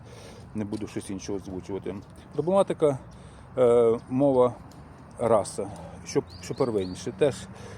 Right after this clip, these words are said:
таке цікаве, цікавий був приклад на, м, на прикладі Ані Лорак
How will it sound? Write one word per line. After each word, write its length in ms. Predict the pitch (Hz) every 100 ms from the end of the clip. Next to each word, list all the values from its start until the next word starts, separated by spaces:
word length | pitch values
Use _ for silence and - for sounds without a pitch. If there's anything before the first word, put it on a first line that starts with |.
| -
таке 340 | - - 110 101
цікаве, 720 | - - 127 127 113 104 98 98 - -
цікавий 260 | 117 120 107
був 160 | 104
приклад 400 | 98 127 127 113 -
на, 260 | 113 107 98 - - - - -
м, 220 | 110 107 104 113 120 113
на 100 | 123
прикладі 440 | 110 120 110 113 117
Ані 200 | 117 117
Лорак 340 | 117 123 110